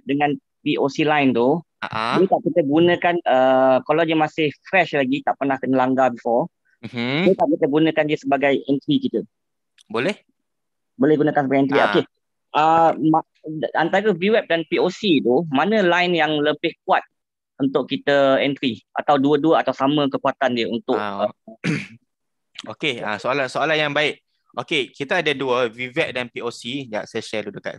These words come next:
Speaker 2: semua. Eh, by the way, yang apa yang saya share malam ni, saya, kita, sebab saya, saya dalam sesi Q and A. Ah, jadi dia akan campur-campur-campur. Yang mana yang agak pening ke apa nanti boleh basic balik, tengok nota. Ah, macam tu.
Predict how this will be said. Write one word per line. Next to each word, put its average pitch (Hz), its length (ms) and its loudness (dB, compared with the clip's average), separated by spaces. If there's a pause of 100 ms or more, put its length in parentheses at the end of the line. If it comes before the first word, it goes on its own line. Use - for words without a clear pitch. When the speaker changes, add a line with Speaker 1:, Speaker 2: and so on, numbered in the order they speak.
Speaker 2:
semua. 101 240 -10 (540)
Eh, 123 160 -6
by 147 80 0
the 160 160 -2
way, 208 160 2
yang 170 240 0
apa 151 160 -2
yang 165 80 2
saya 160 160 -4
share 175 160 -2
malam 147 240 -2
ni, 139 160 -4
saya, 147 320 -4
kita, 147 400 -2
sebab 139 320 -6
saya, 143 400 -2 (160)
saya 151 320 -2
dalam 143 260 -2
sesi 139 540 -10 (240)
Q 165 160 -2
and 143 180 0
A. 185 180 0 (280)
Ah, 104 240 -8
jadi 127 260 -2 (140)
dia 143 180 0
akan 127 300 -2 (320)
campur-campur-campur. 131 1000 -2
Yang 117 160 -2
mana 139 220 -4
yang 139 260 -2
agak 117 300 -8
pening 135 260 -10
ke 135 80 -6
apa 139 140 -2
nanti 139 240 -4
boleh 135 400 -4
basic 123 340 -6
balik, 143 380 -4 (260)
tengok 131 240 -8
nota. 113 400 -6 (140)
Ah, 101 160 -4
macam 101 180 -4
tu. 104 140 -4